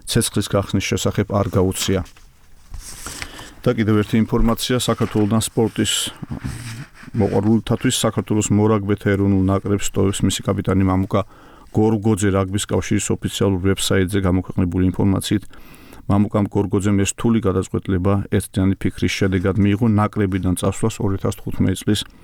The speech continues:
მსოფლიო თასის შემდეგ ვაპირებდი, თუმცა მთხოვეს დავჭი, მაგრამ მას შემდეგ სულ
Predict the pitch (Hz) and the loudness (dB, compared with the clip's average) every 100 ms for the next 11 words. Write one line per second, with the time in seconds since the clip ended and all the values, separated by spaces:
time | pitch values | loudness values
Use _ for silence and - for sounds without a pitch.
0 | - - - - - - 113 - 104 95 | -20 -20 -20 -20 -12 -2 0 2 0 0
1 | - 95 - 95 95 95 104 107 123 - | -2 -2 0 0 2 0 2 0 0 0
2 | 95 104 - - 95 90 - 95 - 107 | 0 -2 -2 -2 -2 -2 0 -2 0 0
3 | 95 98 95 92 - 92 - - | 2 2 2 0 0 0 0 0